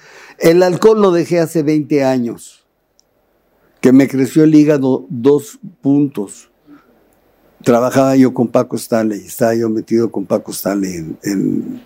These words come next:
en sus programas y ese rollo. Dirigí musicalmente, le hacía yo los temas, bueno, y, y era yo su pareja artística.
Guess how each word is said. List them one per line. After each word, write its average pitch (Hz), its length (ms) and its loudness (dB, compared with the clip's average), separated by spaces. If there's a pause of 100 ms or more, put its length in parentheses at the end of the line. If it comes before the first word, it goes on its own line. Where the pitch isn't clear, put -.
en 85 800 -2
sus 104 220 0
programas 101 540 -4
y 117 60 -2
ese - 220 -4
rollo. 87 320 -6 (800)
Dirigí 101 320 2
musicalmente, 110 960 0
le 98 220 -10
hacía 107 240 0
yo 110 140 0
los 104 200 -6
temas, 107 500 -4
bueno, 135 280 2 (1400)
y, 110 300 6
y 104 300 6
era 117 160 2
yo 113 180 2
su 107 180 -6
pareja 95 440 -2
artística. - 640 -10